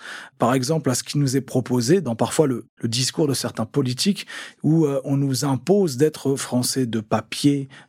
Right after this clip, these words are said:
de sol, de sang, et, et qu'on nous demande d'être français d'une seule façon. Là,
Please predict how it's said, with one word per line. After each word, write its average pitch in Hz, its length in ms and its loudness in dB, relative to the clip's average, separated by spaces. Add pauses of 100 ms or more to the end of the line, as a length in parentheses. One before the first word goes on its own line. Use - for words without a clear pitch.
de 107 120 -2
sol, 131 680 0
de 110 100 2
sang, 143 540 0
et, 110 300 -2
et 135 100 0
qu'on 139 120 0
nous 135 120 2
demande 151 480 2
d'être 151 260 2
français 143 380 -2
d'une 160 360 2
seule 143 240 0
façon. 117 360 -2 (260)
Là, 180 360 2